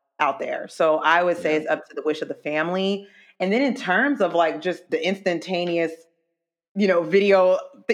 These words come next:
Speaker 1: uh, video recording of the culture, you know, it, it's a double-edged sword. You know, people now record when fights happen. You know, back when in middle school, if you had a fight,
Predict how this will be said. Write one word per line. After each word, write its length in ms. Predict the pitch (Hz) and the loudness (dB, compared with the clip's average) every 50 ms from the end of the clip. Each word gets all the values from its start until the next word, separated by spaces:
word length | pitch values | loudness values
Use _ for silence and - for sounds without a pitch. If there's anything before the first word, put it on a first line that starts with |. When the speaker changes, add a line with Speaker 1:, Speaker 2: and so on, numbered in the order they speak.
| - 185 | 0 2
Speaker 1:
uh, 300 | 185 180 175 175 165 156 - - _ | 2 4 4 2 0 -4 -10 -14 _
video 320 | 170 156 196 196 202 196 | -2 0 2 2 4 2
recording 420 | 190 185 180 175 208 202 185 175 180 | 2 2 0 2 2 2 2 2 0
of 80 | 165 | -2
the 80 | 165 156 | -2 -4
culture, 840 | - - - 180 190 294 - - 226 175 165 156 156 156 151 - - - _ _ _ _ _ _ | -8 -2 0 0 0 0 0 2 2 2 4 4 2 0 -2 -4 -10 -20 _ _ _ _ _ _
you 140 | 180 185 190 | -2 2 2
know, 720 | 190 185 185 180 180 180 175 170 165 165 165 160 160 160 - | 4 4 4 4 4 4 4 4 4 2 2 0 -2 -4 -8
it, 320 | 151 143 - - 160 180 - _ _ _ | -12 -12 -10 -10 -10 -10 -12 _ _ _
it's 120 | 196 185 | -4 -2
a 60 | 208 208 | 0 2
double-edged 480 | 208 214 220 233 240 247 247 254 240 | 4 4 4 4 4 4 2 2 0
sword. 580 | 247 - - 311 349 381 370 277 202 180 185 160 | -2 0 0 2 4 4 4 4 4 2 2 0
You 60 | 190 | 0
know, 420 | 185 190 190 196 196 196 196 190 - | 2 2 2 4 4 2 2 0 -2
people 220 | - 247 233 269 262 | -4 -2 -2 0 0
now 200 | 247 240 233 233 | 2 4 2 2
record 460 | 226 226 226 - 254 233 226 226 - | 2 -2 0 2 2 4 4 2 2
when 140 | 208 208 202 | 0 -2 -2
fights 380 | 202 - 233 220 220 214 - - | 0 2 2 2 2 0 -4 -2
happen. 500 | 190 156 - - - 110 - - - - _ _ | -2 -2 -2 -4 -6 -12 -14 -14 -16 -18 _ _
You 80 | - 196 | -2 2
know, 260 | 202 196 190 185 190 | 4 4 4 4 4
back 240 | 185 196 196 226 - | 4 4 2 4 2
when 120 | 247 233 | 2 2
in 60 | 214 220 | 4 4
middle 220 | 254 254 247 240 | 6 6 4 2
school, 560 | 240 - - 208 185 190 185 185 185 190 190 - - - _ _ _ _ | 0 -4 -4 0 0 2 2 2 2 0 -2 -8 -20 -20 _ _ _ _
if 80 | - 156 | -6 0
you 100 | 180 208 | 2 4
had 100 | 214 226 | 4 4
a 40 | 220 226 - | 2 0 0
fight, 380 | 269 240 208 185 185 185 175 | 2 2 4 2 2 0 -2